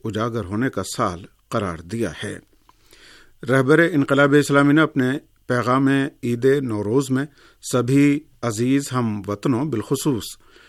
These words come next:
شہیدوں اور جنگ کے دوران اپنے اعضائے بدن کی قربانی دینے والے جاں بازوں اور ان کے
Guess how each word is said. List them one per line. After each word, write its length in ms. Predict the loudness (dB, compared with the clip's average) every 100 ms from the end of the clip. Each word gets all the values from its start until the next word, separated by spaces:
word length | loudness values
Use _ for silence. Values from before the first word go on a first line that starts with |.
| -12
شہیدوں 560 | -4 0 2 2 2 0
اور 260 | -2 -2 -4 -10
جنگ 320 | -4 -2 0
کے 120 | -2
دوران 400 | -2 -2 -2 -2
اپنے 340 | -4 -2 -4 -6 _ _ _ -4
اعضائے 420 | -2 0 0 0
بدن 340 | -2 -2 -2
کی 180 | 0 -4
قربانی 500 | -4 -4 0 0 0
دینے 260 | -2 -6 -4
والے 300 | -4 -2 -4 -4
جاں 200 | -6 -4
بازوں 400 | -4 -4 -4 -4
اور 180 | -4 -6 -8 _ _ _ _ _ _ -2
ان 160 | 0
کے 260 | 4 4